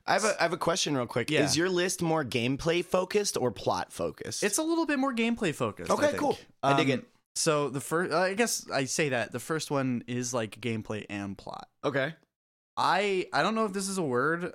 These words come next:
Speaker 2: I think I've m-, created a new word. I want deuteragony with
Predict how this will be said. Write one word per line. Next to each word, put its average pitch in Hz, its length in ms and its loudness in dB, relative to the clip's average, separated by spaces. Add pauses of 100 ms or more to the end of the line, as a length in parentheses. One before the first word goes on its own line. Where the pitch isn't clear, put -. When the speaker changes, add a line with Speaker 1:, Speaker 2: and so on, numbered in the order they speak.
(320)
Speaker 2:
I 131 120 -4
think 151 220 -4
I've 127 160 -2
m-, 123 220 -4
created 123 500 -6
a 120 40 -2
new 117 180 0
word. 120 380 -4 (420)
I 139 160 4
want 175 440 2 (240)
deuteragony 135 920 0 (220)
with 131 440 -4